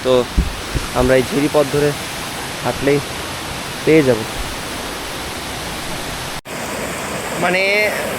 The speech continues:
এইখানটাতে মানে এত জোকের প্রকোপ, মানে জোক আপনি প্রতি কদমেই জোক আপনাকে ধরবে। আর এই দেখেন জোক কামড়িয়ে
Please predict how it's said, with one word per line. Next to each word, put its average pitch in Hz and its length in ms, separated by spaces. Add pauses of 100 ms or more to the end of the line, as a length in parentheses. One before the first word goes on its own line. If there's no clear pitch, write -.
(120)
এইখানটাতে 240 1080
মানে 175 240
এত 165 220
জোকের 202 460
প্রকোপ, 214 380 (160)
মানে 151 380
জোক 208 200
আপনি 196 240
প্রতি 254 260
কদমেই 240 400 (280)
জোক 175 140
আপনাকে 185 280
ধরবে। 143 320 (600)
আর 135 260 (140)
এই 175 60
দেখেন 165 320
জোক 170 240
কামড়িয়ে 165 300